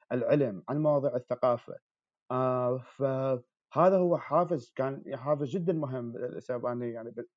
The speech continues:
بديت هالمنظمة، إنه كيف نغير المحتوى العربي من محتوى، آه، غير آه، علمي غير ثقافي، غير، آه، أو، أو معدوم من هذه الناحية، إلى، آه،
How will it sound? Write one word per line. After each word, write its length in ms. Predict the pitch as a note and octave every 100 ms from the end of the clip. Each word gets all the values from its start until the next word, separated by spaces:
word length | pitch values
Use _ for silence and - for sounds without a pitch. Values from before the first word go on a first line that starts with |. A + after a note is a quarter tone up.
| -
بديت 260 | A#2+ A#2+
هالمنظمة، 640 | A#2 A#2+ B2 B2 B2+ C3 - _ _ _ -
إنه 140 | C#3
كيف 380 | C#3 - F#3+ F#3
نغير 540 | D#3+ A#2+ E3 F3+ D#3 C#3
المحتوى 440 | B2+ D3+ - C#3
العربي 600 | G#2 B2 C#3 A#2 A2+ G#2 _ _ _ -
من 340 | C#3 E3+ E3 -
محتوى، 760 | D3+ D3+ - C#3+ C3+ B2 A2+ A#2 _ _ A2+
آه، 340 | A2+ A2+ A#2
غير 560 | A2+ C3+ D3+ D3+ C3 A#2 _ _ _ _ A#2+
آه، 220 | A#2+ A#2
علمي 360 | G#2+ C3+ C3+
غير 180 | A#2+ C#3+
ثقافي، 580 | C3+ C3+ B2 A#2+ A#2 B2
غير، 440 | A#2 C3+ C3 A#2
آه، 420 | B2 A2+ A2 A2 -
أو، 140 | B2+
أو 260 | B2+ B2+ -
معدوم 460 | C#3 A#2+ A#2+ E3 D3
من 80 | A2+
هذه 140 | B2
الناحية، 280 | B2 A#2 A2+ - _ _ -
إلى، 420 | F3 E3 C3 A#2+ - -
آه، 400 | A#2 A2 A2+